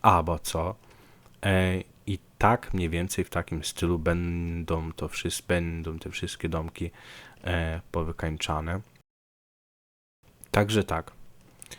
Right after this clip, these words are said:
Ja dzisiaj mam dla was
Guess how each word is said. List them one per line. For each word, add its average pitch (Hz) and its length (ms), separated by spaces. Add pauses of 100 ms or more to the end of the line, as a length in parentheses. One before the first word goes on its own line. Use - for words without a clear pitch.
(280)
Ja 127 240
dzisiaj 110 600 (800)
mam 87 220
dla 85 180
was 85 320